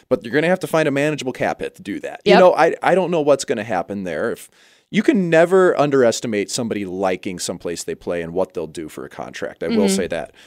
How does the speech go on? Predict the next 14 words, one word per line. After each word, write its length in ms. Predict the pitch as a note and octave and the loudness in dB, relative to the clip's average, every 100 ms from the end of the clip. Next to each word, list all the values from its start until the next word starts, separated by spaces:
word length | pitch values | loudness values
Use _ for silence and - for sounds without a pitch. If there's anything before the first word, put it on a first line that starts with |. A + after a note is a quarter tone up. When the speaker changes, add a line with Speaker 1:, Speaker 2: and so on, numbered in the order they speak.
| _ _ | _ _
Speaker 1:
But 280 | B2+ G#2+ - _ _ _ _ _ _ - | 2 2 0 _ _ _ _ _ _ 0
Dallas 320 | D#3+ F3 E3 | 6 6 4
is 100 | C#3+ | 0
different. 360 | C3 G#2 D2+ | 0 -2 -4
Those 220 | - A2 A2+ | -4 -4 -2
guys 260 | A#2 A2 | 0 0
are 60 | A2 | -4
in 60 | |
the 60 | F#2 | -8
same 280 | - G2+ F#2 | -8 -8 -8
place 360 | - F#2+ F2 F#2 | -6 -4 -4 -10
in 60 | |
terms 320 | E2 E2+ D#2+ | -12 -12 -12
of 240 | D#2+ D2+ | -16 -18